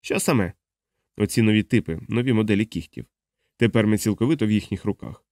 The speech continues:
Еге ж? Мабуть, вони вже вдерлися і в розташування військ оон. Я ніяк не можу збагнути, як це ми прогавили появу нових моделей, чи скоріше нових видів. Це як еволюція, нова раса, що йде на зміну людині».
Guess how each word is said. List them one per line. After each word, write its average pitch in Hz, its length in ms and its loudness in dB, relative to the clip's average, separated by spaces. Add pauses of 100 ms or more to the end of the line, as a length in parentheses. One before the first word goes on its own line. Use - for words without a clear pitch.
(120)
Еге 104 160 -2
ж? - 180 -10 (500)
Мабуть, 113 340 4
вони 110 200 2
вже 104 200 2
вдерлися 110 560 2
і 107 80 4
в 104 60 0
розташування 110 760 2
військ 107 320 0
оон. 95 300 0 (480)
Я 110 100 4
ніяк 117 300 4
не 107 60 2
можу 107 220 2
збагнути, 110 540 0 (300)
як 123 180 4
це 120 100 0
ми 117 100 2
прогавили 117 540 2 (280)
появу 117 340 4
нових 110 280 2
моделей, 98 480 -2 (340)
чи 113 120 -2
скоріше 113 420 2
нових 110 300 0
видів. 113 440 -2 (500)
Це 120 160 4
як 113 140 2
еволюція, 117 540 0 (140)
нова 113 220 2
раса, 120 320 0
що - 160 0
йде 107 180 2
на 107 120 2
зміну 104 280 0
людині». 87 400 -4